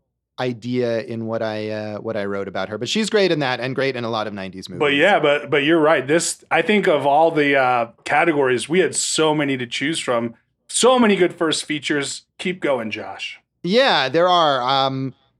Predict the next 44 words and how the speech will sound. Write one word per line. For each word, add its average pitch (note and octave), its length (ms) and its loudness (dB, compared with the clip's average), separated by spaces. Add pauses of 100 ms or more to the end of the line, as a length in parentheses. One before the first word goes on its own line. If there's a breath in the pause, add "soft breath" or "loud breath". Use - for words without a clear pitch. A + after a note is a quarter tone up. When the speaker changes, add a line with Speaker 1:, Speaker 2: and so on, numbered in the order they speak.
(160)
Speaker 1:
the D#3+ 140 2
other G3+ 220 4
one, F#3+ 280 4
along F3 360 2
with F3+ 240 2
Hard E3+ 260 0
Eight, D3+ 380 0
that C#3 160 0
we C#3 220 -2
almost F3 420 0
went D#3 180 -2
with C#3 300 -2
was C3 380 -2
the C3 100 -4
Wachowskis' D3+ 640 -2
film C3+ 280 -2
Bound, C#3 460 -2
which C3 260 -4
I C#3 440 -2
love, A#2 340 -2
is A2 220 -8
fantastic, A2 920 -6
with, G#2+ 320 -4
uh, G2+ 360 -4 (100)
Gina A2 240 -8
Gershon G#2+ 540 -6
and G2+ 100 -10
Jennifer G2+ 320 -10
Tilly. D3+ 560 -2 (640)
Uh, C3+ 140 0
Nicole E3 280 2
Holofcener, G3+ 640 2
who F3 80 0
I C#3+ 140 2
also D#3 180 0
think D#3+ 180 -4
is D3+ 140 -4
great, D#3 280 0
her D#3+ 120 -2
first D3+ 340 -2
film, E3 220 -2
Walking C3 380 -2
and B2+ 100 -6
Talking. E3+ 600 0